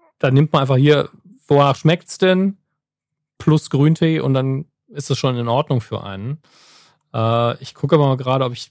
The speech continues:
wirklich davon einen schon mal hatte. Ich glaube, also ich habe sehr viele. Was immer zu empfehlen ist, natürlich so ein Green Rose Tea, mit Gr-, also Grüntee mit, ähm, äh, mit Rosenblättern.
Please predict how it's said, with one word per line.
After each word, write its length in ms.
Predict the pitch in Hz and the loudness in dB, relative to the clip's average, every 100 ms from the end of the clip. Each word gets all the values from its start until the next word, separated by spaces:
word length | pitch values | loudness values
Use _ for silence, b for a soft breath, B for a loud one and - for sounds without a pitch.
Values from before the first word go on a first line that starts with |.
| _ | _
wirklich 280 | 135 139 - | -2 -2 -4
davon 340 | 131 139 143 | -6 -4 -6
einen 200 | 123 131 b b b _ _ _ | -6 -10 b b b _ _ _
schon 200 | - - | -10 -2
mal 180 | 120 101 | -2 -2
hatte. 180 | 127 147 | -4 -8
Ich 200 | - - | -8 -10
glaube, 520 | - 110 107 147 139 | -6 -4 -4 -4 -4
also 160 | 135 139 | -2 -2
ich 100 | 143 | -2
habe 100 | 143 | -4
sehr 280 | 123 180 175 | 2 2 2
viele. 540 | - 165 123 113 170 b b _ | 0 0 0 -2 -6 b b _
Was 160 | 139 | -2
immer 180 | 180 196 | 2 2
zu 120 | - | 2
empfehlen 260 | 147 170 160 | -2 0 0
ist, 100 | 147 | 0
natürlich 240 | 147 143 | 0 2
so 80 | 135 | 2
ein 140 | 123 113 | 2 2
Green 380 | 139 170 160 | 4 4 4
Rose 380 | 139 143 170 - | 2 2 -2 -4
Tea, 400 | - 170 175 190 190 | -2 -2 0 -4 -6
mit 280 | 131 - | -12 -12
Gr-, 220 | - 156 - | -16 -8 -4
also 160 | 123 | -2
Grüntee 440 | 127 139 165 160 143 | 2 2 2 2 2
mit, 320 | 135 131 - | 0 -4 -8
ähm, 280 | 117 117 120 b b b b b _ | -4 -4 -6 b b b b b _
äh, 360 | - 123 120 127 | -6 -2 -2 -2
mit 240 | 127 117 | -4 -4
Rosenblättern. 920 | 117 165 170 156 151 160 160 156 - | 0 2 2 2 0 0 -2 -2 -8